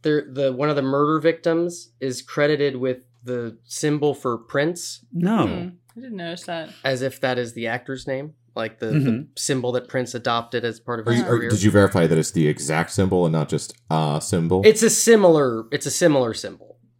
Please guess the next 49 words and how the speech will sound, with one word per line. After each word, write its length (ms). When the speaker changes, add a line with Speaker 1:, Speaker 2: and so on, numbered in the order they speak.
Speaker 4:
Okay, 240
so 140
Speaker 3:
Hmm. 40
Speaker 4:
maybe 360
taking 300
a 40
symbol 340
name 240
was, 340
was 180
in 160
that 220
year. 200
Speaker 1:
No, 160
no, 120
no, 60
no. 180
It's 300
the 120
Coens 480
did 180
it. 120
Speaker 4:
Oh. 180
Speaker 1:
Uh, 420
uh, 140
because 280
the, 180
it, 180
the, 240
that 400
character 380
is 80
played 200
by 80
the 80
storyboard 580
artist 480
of 160
the 80
film, 380
and 180
he 160
didn't 380
want 100
his 120
name 180
in 40
the 80
credits. 540